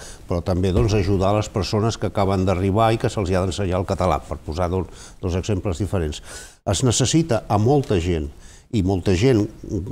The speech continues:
la, particularment els grans, perquè disposem de temps. Els que estan treballant és difícil que puguin fer un voluntariat com no sigui el fi de setmana. Mm, i, a més, entendre, a més, que en el cas del voluntariat per ajudar persones grans no és només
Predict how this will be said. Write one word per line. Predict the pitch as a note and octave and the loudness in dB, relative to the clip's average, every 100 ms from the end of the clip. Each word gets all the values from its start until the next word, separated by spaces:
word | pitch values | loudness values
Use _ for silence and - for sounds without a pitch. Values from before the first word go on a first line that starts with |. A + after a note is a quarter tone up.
| F2+ F#2 F2 | 0 2 2
la, | F2+ E2+ E2 | 2 0 -2
particularment | G2 E2 F2+ F#2 F2+ F2 A#2 C3+ | -2 -2 0 2 2 4 4 4
els | G#2+ F#2+ | 2 0
grans, | B2+ D3+ E3+ - | 2 2 0 -2
perquè | - A#2+ B2+ | 0 0 2
disposem | B2 A#2 - F#2 G#2+ F#2+ | 0 0 0 2 2 2
de | G2 | 2
temps. | - A#2 D#2+ E2 | 2 2 0 -2
Els | D#2 D2+ | -4 -4
que | - | -4
estan | D#2+ F#2 E2 | -2 0 0
treballant | F#2+ F#2 G2+ A2 A2+ | 2 2 4 4 4
és | G#2+ | 2
difícil | G2 F#2+ F#2 A2 | 0 -2 -2 -2
que | G#2 | -2
puguin | F#2 G#2 G2+ | -2 0 0
fer | G#2 | 0
un | G2+ | 0
voluntariat | G2+ G2+ G2 G#2 G#2 | 2 2 2 2 2
com | - A2 | 0 0
no | G2 | 0
sigui | G#2 F#2+ | 0 0
el | |
fi | G2+ F#2+ | 0 0
de | E2+ | 0
setmana. | - F2+ B2 B2+ D#2 - - - - - - | -2 -2 0 0 -2 -8 -14 -14 -18 -16 -2
Mm, | G#2 G2+ G2+ G2 | 0 2 2 0
i, | - A2+ | 2 4
a | A2+ | 4
més, | A2 B2 C3+ | 4 4 4
entendre, | C3+ A#2 D#3+ D#3 C#3 | 4 4 4 4 4
a | B2 | 4
més, | A#2+ D3 D3 - - - - | 4 2 0 -6 -12 -20 -8
que | - | 0
en | A2 | 2
el | A2+ G2 | 2 2
cas | C#3 C3+ | 2 4
del | C#3 | 4
voluntariat | C3 B2+ A2+ A#2 A#2+ C3+ F#2+ - | 4 4 4 2 4 2 0 -2
per | A2 | 0
ajudar | G#2+ F#2 G#2 A#2+ C3 | 2 2 2 2 2
persones | A2 F2+ A#2+ A#2 B2 | 0 -2 0 2 2
grans | A2+ B2 B2+ | 2 0 -2
no | A2 A#2 A#2+ D3 | 0 2 4 4
és | D3 G#2+ | 4 2
només | A2 A2+ C#3 C#3 - | 2 4 4 2 0